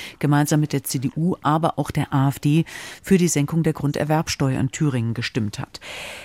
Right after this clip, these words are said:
Wie, wie stehen Sie dazu? Zweitausendvierundzwanzig wird in Thüringen gewählt. Wäre es nicht sinnvoller gewesen, die F D P hätte sich enthalten, statt mit der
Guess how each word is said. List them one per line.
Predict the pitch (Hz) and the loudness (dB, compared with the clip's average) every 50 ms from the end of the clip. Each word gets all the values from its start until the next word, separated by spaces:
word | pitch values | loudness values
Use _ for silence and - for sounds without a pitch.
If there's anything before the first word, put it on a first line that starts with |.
| - - - - - - - | -20 -20 -20 -20 -20 -14 -8
Wie, | 131 175 165 165 175 - - | -6 -4 -2 0 -2 -2 -2
wie | - 160 190 180 | -2 0 0 0
stehen | - - 190 180 185 180 | 2 4 6 6 6 6
Sie | - 151 | 6 4
dazu? | - 135 127 - - - - 131 | 2 0 -2 -2 -4 -4 -4 -4
Zweitausendvierundzwanzig | 156 - - 170 160 - 165 160 165 160 - - 175 160 160 - - 156 156 165 165 - 170 160 - - - 151 | -4 -4 0 0 0 0 0 0 0 0 0 2 0 0 0 0 0 0 0 0 0 0 -2 -4 -4 -4 -6 -4
wird | 160 165 - - | -4 -4 -4 -2
in | - 156 147 143 | 0 0 0 0
Thüringen | - - - 160 156 151 160 156 156 151 156 156 - 160 135 | 0 -2 -2 0 0 2 2 2 4 4 2 2 0 -2 -2
gewählt. | - 147 - - 135 135 151 170 190 196 - - - _ _ _ _ _ _ _ _ - - - - | -2 -2 0 0 -2 0 2 0 0 0 -4 -8 -20 _ _ _ _ _ _ _ _ -20 -20 -8 0
Wäre | - 156 156 160 185 | 2 2 2 2 2
es | 170 - | 0 2
nicht | 160 147 - | 2 2 2
sinnvoller | - 170 180 - 170 156 156 143 | 2 0 2 2 2 0 0 0
gewesen, | - 147 123 135 139 127 - 151 | 0 -2 -2 -2 -2 0 0 0
die | 143 - | 0 -2
F | 139 - | -4 -4
D | - 143 | -4 -6
P | - - 147 151 | -4 -2 0 0
hätte | 147 151 - - | 0 0 -2 -4
sich | 147 - 143 - - | -4 -4 -4 -4 -2
enthalten, | 135 143 - 135 139 147 151 - 170 151 | -4 -4 -2 0 0 0 0 2 0 0
statt | - - 156 147 - | 0 0 -4 -2 0
mit | 160 147 - | 0 0 0
der | 139 - | -2 -6